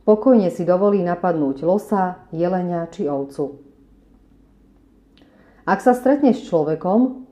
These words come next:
môže napadnúť aj jeho. Grizzly totiž považuje človeka za nepriateľa.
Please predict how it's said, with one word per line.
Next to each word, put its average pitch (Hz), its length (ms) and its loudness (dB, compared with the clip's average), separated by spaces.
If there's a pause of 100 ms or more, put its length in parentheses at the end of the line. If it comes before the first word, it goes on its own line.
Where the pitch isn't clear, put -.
(100)
môže 208 320 2
napadnúť 190 640 -2
aj 196 180 -6
jeho. 190 360 -4 (1040)
Grizzly 196 480 2
totiž 180 320 -6
považuje 190 480 0
človeka 175 800 -4
za 175 160 -4
nepriateľa. 143 720 -8